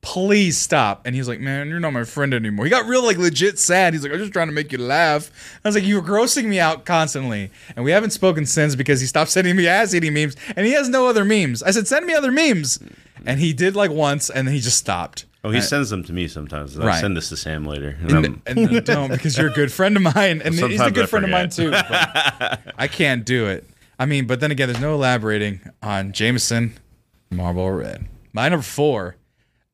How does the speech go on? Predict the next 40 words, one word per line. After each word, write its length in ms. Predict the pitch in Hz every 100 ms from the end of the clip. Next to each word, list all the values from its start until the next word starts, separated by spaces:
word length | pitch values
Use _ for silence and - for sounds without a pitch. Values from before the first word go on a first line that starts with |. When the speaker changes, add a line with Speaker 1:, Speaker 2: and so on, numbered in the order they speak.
| _ _
Speaker 1:
I 100 | 139
needed 300 | 143 170 180
something 260 | 170 160 156
that 100 | 147
my 80 | 135
mama 320 | 131 135 131
had 180 | 110 101
to 60 | 101
make 260 | 98 90
me, 80 | 90
'cause 120 | 98
I'm, 120 | 101 107
if 140 | 127
I'm 140 | 160
dying 460 | 175 170 156 135 123
soon, 480 | 123 - 151 113 92 - _ _ -
I'm 140 | 120
dying 360 | 117 117 113 107
this 200 | 107 -
way. 320 | 110 98 95
And, 160 | 95 92
and, 160 | 110 - - - - -
uh, 180 | 127 123
I 120 | 135
almost 360 | 139 185 220 220
picked 180 | 233 226
her 140 | 233
ribs, 560 | 233 143 139 165 - - _ _ _
'cause 120 | 123
I 60 |
love 240 | 117 123 151
my 80 | 165
mom's 320 | 160 156 120
ribs. 340 | 131 120 107
They're 120 | 98 113
amazing, 460 | 107 123 123 107
but 80 | 104
I 60 | 110
needed 440 | 127 143 175 160 -
a 560 | 127 117 113 113 113